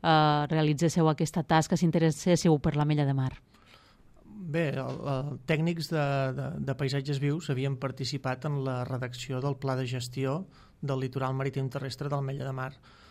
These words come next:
Speaker 2: Això era l'any <clears throat> dos mil sis, dos mil set, crec que era. Eh, i fins al dos mil nou no s'havia portat a terme cap de les actuacions proposades. I en aquest sentit, el que es volíem era començar a ficar fil a l'agulla, sobretot amb, amb les actuacions més importants, des del punt de vista de conservació,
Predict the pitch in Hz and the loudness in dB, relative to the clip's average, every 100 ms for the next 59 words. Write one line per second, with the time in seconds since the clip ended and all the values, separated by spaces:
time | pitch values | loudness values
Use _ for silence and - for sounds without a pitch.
0 | _ - - 127 135 143 139 151 - 185 | _ -12 -6 -4 -2 -2 -2 -2 -4 2
1 | 151 127 123 123 139 120 165 160 135 120 | 4 4 0 -4 -4 -4 -2 -2 -2 -4
2 | 135 143 151 143 135 135 - 139 135 - | -6 -6 -8 -6 -8 -8 -4 -4 -4 -10
3 | - - - _ - 151 143 139 143 - | -18 -20 -20 _ -8 -2 0 0 -4 -8
4 | - - 180 156 - 151 143 143 139 147 | -16 -10 -4 -4 -2 0 0 0 -2 -2
5 | 147 160 156 151 156 147 147 135 139 139 | 0 0 2 2 0 -2 -2 -2 -4 -4
6 | 143 139 143 139 127 139 143 139 143 143 | -6 -4 -4 -4 -4 -2 -2 -2 -4 -2
7 | 139 139 - 143 143 131 - 139 135 131 | -2 -4 -4 -6 -4 -6 -6 -6 -6 -6
8 | 135 - 147 - - - - - 175 139 | -8 -10 -14 -18 -20 -20 -20 -12 -6 -4
9 | 135 135 143 - 143 139 156 165 - - | -2 -4 -4 -2 -2 0 0 -2 -4 -6
10 | 131 131 135 139 143 151 143 143 - 139 | -6 -4 -6 -2 -2 0 -2 -4 -4 -4
11 | 131 147 143 147 139 143 139 135 135 135 | -4 -4 -4 -4 -6 -6 -6 -4 -4 -2
12 | 143 143 214 - - - 135 135 131 143 | -2 -2 -4 -12 -20 -8 -6 -4 -4 -2
13 | 131 131 139 127 135 131 - 139 135 135 | -4 -6 -6 -4 -4 -6 -6 -6 -4 -2
14 | 143 139 127 131 123 123 120 123 135 127 | 0 0 -2 -4 -6 -4 -6 -6 -8 -8
15 | 131 139 135 135 139 131 147 127 143 131 | -6 -4 -4 -4 -6 -8 -6 -6 -6 -6
16 | - 139 | -6 -6